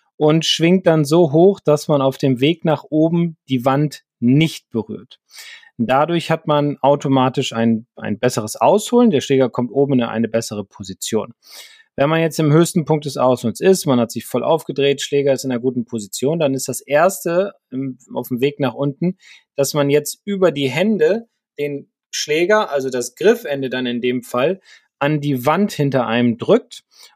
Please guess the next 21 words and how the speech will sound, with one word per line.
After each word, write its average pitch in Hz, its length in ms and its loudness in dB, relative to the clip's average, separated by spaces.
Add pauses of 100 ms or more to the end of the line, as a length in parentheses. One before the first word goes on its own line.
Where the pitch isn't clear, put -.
und 143 260 0
dann 190 360 2
das 147 240 -4
Griffende 180 720 0
an 196 260 4
der 202 180 6
Wand 160 440 0
langsam 165 640 4
nach 156 180 0
unten 185 480 2
führt 156 480 2
in 135 160 2
Richtung 147 420 0
des 139 140 0
imaginären 135 760 2
Balles. - 420 -4 (1200)
Man 135 220 2
f-, - 260 -10
man 139 220 2
fühlt 247 480 2
dann 202 300 4